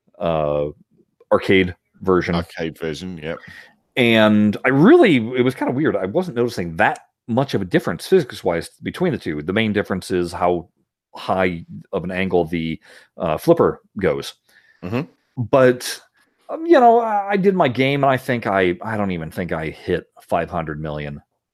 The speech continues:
Speaker 1: um, before I
Speaker 2: Right.
Speaker 1: was done, right?
Speaker 2: Yeah.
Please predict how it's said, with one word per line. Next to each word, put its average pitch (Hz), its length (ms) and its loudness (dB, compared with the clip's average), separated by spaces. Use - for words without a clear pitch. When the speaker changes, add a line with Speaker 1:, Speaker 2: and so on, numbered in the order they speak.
Speaker 1:
um, 90 360 -12
before 90 300 0
I 82 60 4
Speaker 2:
Right. 80 60 2
Speaker 1:
was 90 120 -4
done, 107 260 4
right? 98 240 2
Speaker 2:
Yeah. 80 260 -2